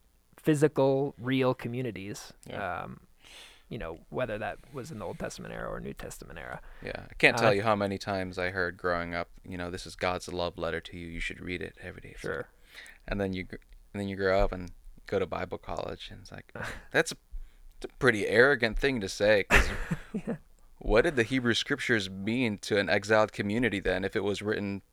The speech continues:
Speaker 2: to me eventually?
Speaker 1: Right.
Speaker 2: Like, God
Speaker 1: <laughs> Right.
Speaker 2: didn't care about those people in exile? He was thinking about me?
Speaker 1: Ooh.
Speaker 2: Y-, yikes.
Speaker 1: Well, that's where, I mean, this is a wider biblical interpretation thing, which m-, maybe we won't go into too much, but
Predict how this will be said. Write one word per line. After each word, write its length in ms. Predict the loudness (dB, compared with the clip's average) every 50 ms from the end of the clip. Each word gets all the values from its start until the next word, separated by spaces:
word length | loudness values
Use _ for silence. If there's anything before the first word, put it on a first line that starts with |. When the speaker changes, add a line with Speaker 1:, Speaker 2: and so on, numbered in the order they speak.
| _ -20 _
Speaker 2:
to 160 | -4 -2 -2 0
me 440 | 0 -2 -2 -2 -2 -4 -6 -10 -12
eventually? 600 | -8 -4 -2 0 0 0 2 2 0 0 -2 -6 -12 -14 -20 -20 -8 0 0
Speaker 1:
Right. 160 | 0 2 2
Speaker 2:
Like, 80 | 4 6
God 100 | 8 10
Speaker 1:
<laughs> 0 |
Right. 180 | 10 10 10
Speaker 2:
didn't 240 | 8 4 2 0 0
care 220 | 2 4 6 6 6
about 240 | 6 4 2 4
those 240 | 4 2 2 2 2
people 400 | -2 -4 -4 -4 -2 -2 -2 0
in 80 | 0 2
exile? 460 | 2 2 2 2 0 0 0 -2 -4 -12 -20 _ _
He 120 | -8 -6
was 160 | -6 -6 -4 -4
thinking 240 | -4 -2 -2 0 0
about 260 | 2 4 4 4 2
me? 280 | 0 -2 -2 -2 -2 -4 _ _ _ _ _ _ -2
Speaker 1:
Ooh. 280 | 2 4 4 4 4 4
Speaker 2:
Y-, 200 | 2 0 -2 -6 -10 _ _ _ _ 0
yikes. 580 | 0 0 0 0 -2 -8 -8 -8 -8 -12 -16 _ _ _ _ _ -20 -20 -20 -20 -20 -20 -20 _ _ 6
Speaker 1:
Well, 80 | 8
that's 200 | 8 8 8 8
where, 360 | 6 8 8 8 8 6 2 -2 -2 0
I 60 | 2
mean, 160 | 4 4 6
this 160 | 6 4 6 4
is 140 | 4 6
a 80 | 6 6
wider 560 | 6 6 6 6 6 4 2 0 -2 -4 -6 -10 _ _ -16 -8 -2
biblical 380 | 0 0 0 0 0 0 0
interpretation 800 | -2 0 2 0 0 0 0 -2 -2 -2 -2 -2 -2 -2 -4 -4
thing, 220 | -8 -6 -6 -6 -4
which 180 | -6 -6 -8 -10 -18 _ _ -14
m-, 80 | -14 -14 _ _ _ -20 -20 -20 -20 _ _ _ _ -6
maybe 160 | -4 -2 0
we 60 | 2 2
won't 180 | 2 2 2
go 100 | 2 2
into 180 | 2 2 0 -4
too 160 | -4 -4 -4
much, 220 | -4 -4 -6 -4
but 220 | -2 -2 -2 -2